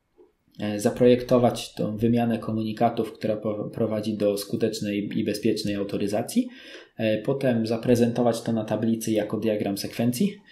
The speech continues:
e, i pozostałe grupy, e, miały szukać w tym dziur. I to były,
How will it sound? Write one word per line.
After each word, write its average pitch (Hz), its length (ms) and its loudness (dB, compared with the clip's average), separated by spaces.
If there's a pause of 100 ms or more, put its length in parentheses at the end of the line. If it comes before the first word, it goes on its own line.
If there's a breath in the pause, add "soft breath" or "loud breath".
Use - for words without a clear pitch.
(280 loud breath)
e, 113 380 0
i 127 380 2
pozostałe 123 520 2
grupy, 120 640 4 (100)
e, 107 640 -2
miały 110 320 2
szukać - 340 -4
w - 80 -18
tym 104 160 -2
dziur. 95 360 2 (460 loud breath)
I 110 400 0
to 120 220 2
były, 117 380 2